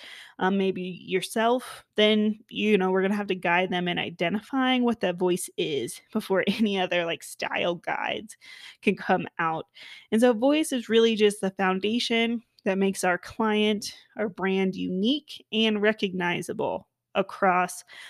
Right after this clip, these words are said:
platforms, and that kinda help us tell the story. And so if you're working with someone who doesn't necessarily have their brand voice yet, really get them to answer three questions. You know, how would you describe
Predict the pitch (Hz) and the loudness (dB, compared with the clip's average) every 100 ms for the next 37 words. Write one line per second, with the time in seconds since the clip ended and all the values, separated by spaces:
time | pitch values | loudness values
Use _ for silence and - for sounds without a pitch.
0 | - - 233 233 - 240 233 226 226 - | -8 2 4 2 2 4 4 4 0 -2
1 | 190 175 175 - - 196 190 196 185 180 | -2 0 -2 -6 -2 0 2 4 4 2
2 | - - - - - - - - - - | -2 -4 -4 -4 -4 -2 -2 -4 -10 -14
3 | - - - - 214 208 214 208 202 202 | -18 -18 -8 0 2 4 6 8 8 6
4 | 269 285 262 226 208 202 208 190 190 196 | 2 2 0 0 -2 -2 0 0 2 2
5 | 190 185 185 190 - 190 - - 302 269 | 4 2 2 -2 -2 -2 0 2 2 4
6 | 220 190 170 156 170 170 - 175 165 190 | 4 4 0 -2 -4 -4 -4 -2 -2 -6
7 | - _ _ _ - - - _ 220 233 | -18 _ _ _ -20 -20 -20 _ -4 0
8 | 269 262 277 - 214 214 247 202 196 202 | 0 0 -2 0 2 2 0 2 2 0
9 | 262 262 220 202 202 190 190 - 190 - | -2 -2 -4 -2 2 0 0 -4 -4 -4
10 | - - - - - - - - - - | -10 -10 -10 -12 -18 -20 -20 -20 -20 2
11 | 214 220 - 202 202 190 190 185 185 - | 4 4 6 6 6 4 0 -4 -6 -6
12 | - 180 185 220 277 | -2 0 2 2 0